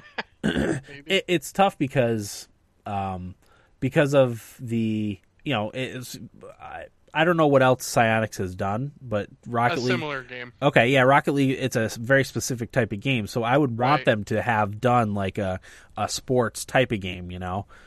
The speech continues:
Speaker 2: Uh, I keep saying, like, I would like to see another N F L Street.
Speaker 1: Yeah, something like
Speaker 2: Uh,
Speaker 1: that.
Speaker 2: something, something along those lines, like a, a wacky kind of sports game I would like to see them do.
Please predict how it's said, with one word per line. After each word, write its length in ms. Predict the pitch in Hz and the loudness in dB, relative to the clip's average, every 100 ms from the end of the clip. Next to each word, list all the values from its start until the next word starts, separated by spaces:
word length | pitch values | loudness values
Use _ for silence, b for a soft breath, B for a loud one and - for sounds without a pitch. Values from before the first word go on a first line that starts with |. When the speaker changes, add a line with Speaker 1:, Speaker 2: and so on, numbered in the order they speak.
| B B | B B
Speaker 2:
Uh, 260 | - 92 95 | -8 -6 -4
I 120 | - 139 | 0 0
keep 180 | 165 | 0
saying, 300 | - 139 131 | -2 0 0
like, 220 | 117 104 113 | 0 -2 0
I 80 | 107 | 0
would 140 | 104 | 0
like 160 | 104 - | -2 -6
to 80 | |
see 220 | - 113 101 | -8 -6 -4
another 520 | 95 95 95 92 90 _ _ | -4 -6 -6 -6 -10 _ _
N 100 | 110 | -10
F 100 | 104 107 | -6 -6
L 120 | 95 | -6
Street. 380 | - 101 117 135 _ _ _ b b b | -8 -8 -8 -10 _ _ _ b b b
Speaker 1:
Yeah, 240 | - 185 156 | -10 -8 -8
something 360 | - 160 175 156 | -10 -14 -10 -4
like 80 | 107 | -2
Speaker 2:
Uh, 60 | |
Speaker 1:
that. 100 | 131 | -2
Speaker 2:
something, 280 | 143 160 151 | 2 0 0
something 300 | - 165 190 | -4 -2 0
along 320 | 170 143 131 | 0 2 2
those 240 | 120 120 110 | 2 0 -2
lines, 340 | 95 92 90 | -6 -8 -6
like 160 | 107 104 | -6 -4
a, 260 | 107 98 90 | -4 -4 -4
a 140 | 104 | -4
wacky 480 | 104 120 127 - 120 | 0 0 0 -4 -6
kind 200 | - 117 | -4 -4
of 60 | 107 | -4
sports 340 | - 104 - | -4 -4 -6
game 260 | - 95 92 | -14 -18 -20
I 120 | - 92 | -14 -12
would 100 | 90 | -10
like 160 | 90 | -10
to 60 | - | -12
see 160 | - 95 | -14 -14
them 200 | 95 90 | -14 -14
do. 200 | 87 | -14